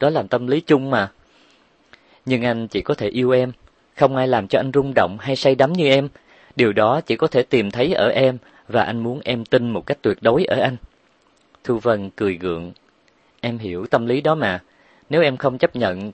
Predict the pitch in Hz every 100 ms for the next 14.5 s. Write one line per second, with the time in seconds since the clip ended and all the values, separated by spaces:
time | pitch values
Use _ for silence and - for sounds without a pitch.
0 | - 117 101 - - - 98 123 185 _
1 | _ _ 120 110 117 104 92 - 95 90
2 | 117 139 135 117 _ _ _ _ _ _
3 | _ _ 131 147 - 117 127 147 131 131
4 | - 127 165 - _ _ _ 123 107 101
5 | - - 120 107 101 95 - 101 98 _
6 | _ _ _ _ _ 135 151 123 92 92
7 | 104 156 _ - 110 87 92 107 104 104
8 | 90 113 113 110 104 113 104 _ _ _
9 | _ _ _ - _ _ _ - 127 113
10 | 127 110 107 127 151 131 90 92 117 156
11 | - 101 92 85 107 104 80 117 139 123
12 | - 139 165 151 123 120 123 131 120 -
13 | _ - 113 131 143 143 - 98 147 123
14 | 98 107 - 139 175